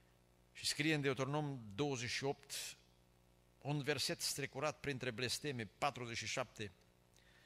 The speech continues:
"Pentru că în mijlocul belșugului tuturor lucrurilor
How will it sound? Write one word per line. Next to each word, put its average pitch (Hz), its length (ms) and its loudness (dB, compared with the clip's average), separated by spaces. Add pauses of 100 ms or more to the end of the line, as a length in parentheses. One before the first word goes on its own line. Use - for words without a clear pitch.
(600)
"Pentru 165 320 4
că 165 120 2
în 160 180 2
mijlocul 202 580 2
belșugului 131 1000 0 (1200)
tuturor 208 460 2
lucrurilor 120 480 2